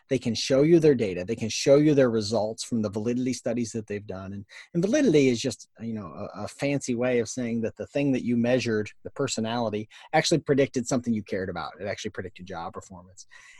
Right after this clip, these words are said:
And, um, the reality is lots of companies today that you can just find out on the internet, just Googling around,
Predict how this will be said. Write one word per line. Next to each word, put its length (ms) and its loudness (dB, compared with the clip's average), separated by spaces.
And, 480 0
um, 380 -4
the 100 -2
reality 600 2
is 140 0
lots 400 -2
of 400 2
companies 440 -2
today 340 2
that 100 2
you 100 -2
can 140 0
just 180 -2
find 320 -6
out 160 0
on 100 -2
the 140 -2
internet, 320 -2
just 260 -10
Googling 360 -4
around, 400 -4